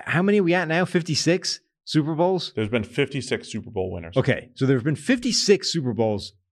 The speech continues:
Speaker 1: period.
Speaker 2: Not even thirty in the salary cap era.
Speaker 1: Right,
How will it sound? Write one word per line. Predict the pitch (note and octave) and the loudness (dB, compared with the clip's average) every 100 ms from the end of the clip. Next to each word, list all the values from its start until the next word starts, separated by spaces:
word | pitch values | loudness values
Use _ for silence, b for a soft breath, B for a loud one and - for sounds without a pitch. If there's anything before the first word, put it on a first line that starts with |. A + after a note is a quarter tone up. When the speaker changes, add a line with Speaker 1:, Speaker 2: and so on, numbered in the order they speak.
| _ | _
Speaker 1:
period. | - F3+ C3 D#2+ A#1+ - A#2 | 4 6 6 0 -10 -14 -2
Speaker 2:
Not | C3 D3 | 0 2
even | C3+ A#2+ | 0 -2
thirty | - C3 B2+ A#2+ | 0 2 2 0
in | G#2+ | -2
the | G2 | -4
salary | F2+ A2+ A2 G#2+ G#2 | -4 0 2 0 -2
cap | - G2 - _ G2 | -4 -4 -6 _ -10
era. | E2 - | -10 -6
Speaker 1:
Right, | A#2 D2 | -4 -4